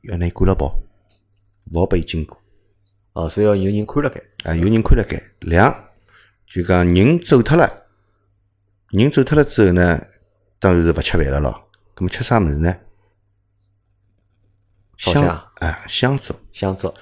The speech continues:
Speaker 1: 香一直要点，勿好断。蜡烛勿好灭，一直要点辣盖。咾么要有人看辣盖。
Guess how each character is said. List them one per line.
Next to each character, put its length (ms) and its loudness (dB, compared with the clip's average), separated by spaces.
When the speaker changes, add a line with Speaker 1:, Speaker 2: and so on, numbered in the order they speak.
Speaker 1:
香 420 2
一 40 -20
直 200 6
要 100 6
点， 280 -2
勿 60 2
好 160 4
断。 180 4
蜡 160 0
烛 180 0
勿 60 -2
好 160 -2
灭， 320 -4
一 60 -6
直 100 -4
要 100 -2
点 220 -12
辣 60 -6
盖。 140 -14
咾 60 -14
么 140 -2
要 100 2
有 100 0
人 240 0
看 220 4
辣 140 -4
盖。 200 -18